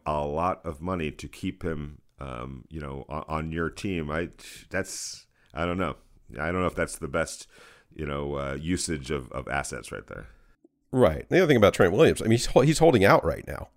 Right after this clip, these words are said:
Speaker 2: because he, he's not happy. And so, <laughs> so if you're the, <laughs> the, the,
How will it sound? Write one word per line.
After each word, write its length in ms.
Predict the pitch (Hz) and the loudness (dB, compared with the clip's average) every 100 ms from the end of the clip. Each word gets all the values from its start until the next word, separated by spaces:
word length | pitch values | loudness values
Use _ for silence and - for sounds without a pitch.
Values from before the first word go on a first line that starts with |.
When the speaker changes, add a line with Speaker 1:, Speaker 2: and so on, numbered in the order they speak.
| - | -4
Speaker 2:
because 420 | 85 92 87 82 | 2 4 4 0
he, 160 | 92 | -2
he's 380 | 78 95 90 87 | -2 -2 -2 0
not 180 | 90 85 | 0 2
happy. 420 | 95 98 85 71 - | 2 2 0 -4 -2
And 360 | 85 82 82 | 2 2 2
so, 300 | - 98 92 - - - | 4 4 6 2 -4 -10
<laughs> 220 | - - | -20 -12
so 300 | - 123 107 | 2 6 8
if 200 | 95 104 | 6 6
you're 160 | 120 131 | 8 8
the, 560 | 120 110 104 - 101 - | 8 6 2 2 -4 -6
<laughs> 180 | 104 | -6
the, 320 | 95 90 104 101 | -4 0 2 2
the, 560 | 90 101 95 92 92 | 0 0 2 2 0